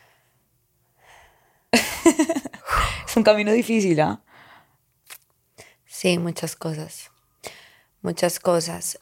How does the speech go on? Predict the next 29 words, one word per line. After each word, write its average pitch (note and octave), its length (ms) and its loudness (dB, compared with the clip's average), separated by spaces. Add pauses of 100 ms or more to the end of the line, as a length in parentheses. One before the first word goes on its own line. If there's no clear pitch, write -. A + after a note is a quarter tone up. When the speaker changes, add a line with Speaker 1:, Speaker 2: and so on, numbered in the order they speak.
Speaker 2:
Em, F3 840 4 (2750)
desde F#3 360 6
la F#3 100 4
estructura F3 640 2
base E3+ 560 2 (340)
de F3 280 0
cómo E3 300 -2
se F#3 140 -8
monta E3 440 -2
una D3+ 140 -4
empresa, E3+ 600 0 (1120)
hasta, F3 880 2
es F3 160 -2
que F#3+ 120 0
mira, F3 340 -2 (320)
es - 180 0
que G3+ 100 0
montar G3 340 2
empresa E3 400 0
tiene E3+ 240 -4
muchas E3+ 320 -8
arterias E3 800 -2 (840)
que F#3 100 2
uno E3 160 4
ya D#3 160 2
sabe, D3+ 340 2
¿no? D3+ 200 0
Como F3+ 260 2
Speaker 1:
Total. F3 240 -6